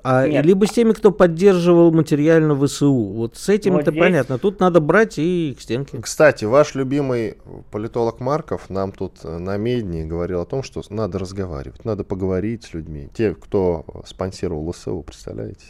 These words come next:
Speaker 3: Надо
Speaker 2: Ну,
Speaker 3: поговорить с людьми.
Speaker 2: э, поговорить с ними надо, безусловно,
Speaker 3: <laughs>
Speaker 2: Сергей Александрович прав.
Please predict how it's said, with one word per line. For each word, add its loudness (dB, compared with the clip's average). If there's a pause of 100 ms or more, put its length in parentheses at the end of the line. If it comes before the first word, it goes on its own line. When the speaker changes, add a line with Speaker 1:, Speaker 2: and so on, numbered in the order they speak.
(800)
Speaker 3:
Надо -2
Speaker 2:
Ну, -16
Speaker 3:
поговорить -2
с -20
людьми. -18 (220)
Speaker 2:
э, -6 (180)
поговорить 0
с -20
ними -8
надо, -4
безусловно, -4
Speaker 3:
<laughs> -16
Speaker 2:
Сергей -6
Александрович -6
прав. 0